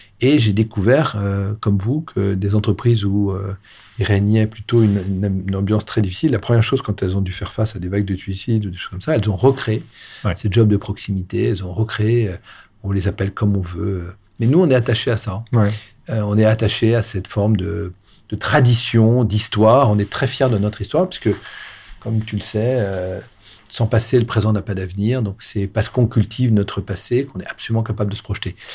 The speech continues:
Speaker 1: Tu vois, par exemple, dans cette crise incroyable qu'on vient de traverser, et dans laquelle on est toujours,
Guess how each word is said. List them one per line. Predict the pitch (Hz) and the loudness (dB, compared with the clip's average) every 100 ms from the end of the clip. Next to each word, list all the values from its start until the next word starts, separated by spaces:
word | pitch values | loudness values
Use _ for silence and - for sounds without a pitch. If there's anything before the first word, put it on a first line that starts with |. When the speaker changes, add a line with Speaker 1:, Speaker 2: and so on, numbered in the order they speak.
| - - | -14 -14
Speaker 1:
Tu | - | -2
vois, | 120 | 0
par | 117 | 4
exemple, | 110 120 120 104 | 4 4 4 4
dans | 98 | 0
cette | - 95 | -4 -8
crise | - 123 110 98 | -4 0 2 0
incroyable | 98 - 107 110 110 | -4 -2 0 0 -2
qu'on | 101 | -6
vient | 98 | -6
de | 95 | -6
traverser, | - 95 87 - 123 151 | -8 -10 -10 -6 -2 -2
et | |
dans | 92 87 | -2 -4
laquelle | 90 92 | -6 -4
on | 92 | -2
est | 92 | -2
toujours, | - 101 123 131 | -2 2 2 2